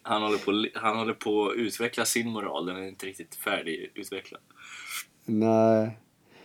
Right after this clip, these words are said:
Speaker 2: Men, eh, ja, men, eh, då är det så spännande för att i, om man gör en sån här moralisk fin ställningstagande att han tackar nej till de pengarna som han skulle få via spelbolag och de erbjöd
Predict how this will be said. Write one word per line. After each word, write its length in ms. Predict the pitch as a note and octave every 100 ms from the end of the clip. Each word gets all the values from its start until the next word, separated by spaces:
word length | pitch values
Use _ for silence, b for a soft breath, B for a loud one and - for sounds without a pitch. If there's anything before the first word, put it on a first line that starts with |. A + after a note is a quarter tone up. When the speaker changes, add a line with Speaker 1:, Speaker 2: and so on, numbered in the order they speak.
| b b
Speaker 2:
Men, 420 | - A2+ A2+ A2
eh, 640 | A2+ A2+ A2+ A2+ A2 A2 - - B B B
ja, 60 | -
men, 160 | C3+ C#3
eh, 460 | D3+ C#3+ A2+ D#3
då 80 | D3
är 120 | C3+
det 100 | F3
så 140 | G3 E3
spännande 520 | - D#3 D#3+ C3 B2+
för 140 | B2+
att 140 | B2+ -
i, 400 | C#3 C#3 C3+ B2 - - - - - - _ _ _ _ -
om 100 | D3+
man 140 | D3+
gör 100 | E3+
en 60 | D#3+
sån 160 | E3+
här 240 | E3+ F#3 C3+
moralisk 680 | C#3 D#3 G#3+ F#3 D#3+ -
fin 280 | - F3+ D3
ställningstagande 1000 | C#3+ D#3 D#3 C3+ - B2+ A#2 G#2+ A2+ A2+
att 120 | A#2+ -
han 100 | A2
tackar 260 | B2 B2+
nej 220 | C3 A#2+
till 120 | - B2
de 100 | A2
pengarna 540 | D3 A2+ A2 G#2 G2+
som 180 | - A2
han 100 | G#2+
skulle 220 | - A2
få 220 | G#2+ A#2
via 160 | G#2 G#2+
spelbolag 520 | - D#3+ A#2 A#2 G#2
och 80 | A2+
de 160 | A#2
erbjöd 400 | A#2 A2+ A#2 G#2